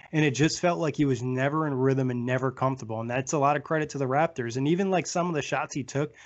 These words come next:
it didn't even feel like he really wanted to take them. There was a lot of, like, fading to the baseline, like, little mid-range jumpers that he doesn't even typically shoot that much, and if he does, it's, like, when he's hot,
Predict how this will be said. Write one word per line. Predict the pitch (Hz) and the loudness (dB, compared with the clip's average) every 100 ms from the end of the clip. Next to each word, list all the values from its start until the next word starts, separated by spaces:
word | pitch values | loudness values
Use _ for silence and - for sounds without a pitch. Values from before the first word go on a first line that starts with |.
| - - | -12 -2
it | 160 | 0
didn't | 160 170 170 | 2 2 4
even | 165 147 | 2 0
feel | - 147 147 | -2 2 2
like | 127 - | 2 0
he | 135 | -2
really | 117 135 127 | 0 0 0
wanted | 120 117 120 127 127 | -2 -2 -2 -2 -4
to | |
take | 110 - 120 | -6 -4 -4
them. | 117 107 | -6 0
There | 135 | 4
was | 151 | 4
a | 180 | 4
lot | 165 185 | 2 0
of, | 208 | 2
like, | 175 110 - - - - | 2 0 -4 -20 -20 -18
fading | - 147 170 175 - | -2 2 2 2 0
to | 156 | 0
the | 120 | 0
baseline, | 127 139 - 139 131 127 127 | 0 -2 0 0 0 0 -2
like, | 117 120 | -6 -4
little | 135 147 | 0 0
mid-range | 131 143 131 135 127 110 | 2 2 2 0 -2 -4
jumpers | 110 135 131 123 113 | -2 -2 0 -2 -2
that | 127 120 | -2 -2
he | 135 | 2
doesn't | 180 165 | 0 2
even | 175 160 | 0 0
typically | 131 156 - 143 | 0 -2 -2 -4
shoot | 123 151 147 | 0 -2 2
that | 170 | 2
much, | 170 180 180 | 2 -2 0
and | 135 | -2
if | 123 | -2
he | |
does, | 117 131 151 139 | -2 0 2 0
it's, | 127 123 | 0 0
like, | 117 | -2
when | 120 131 | 0 0
he's | 131 120 | 0 0
hot, | 117 127 139 | 2 2 2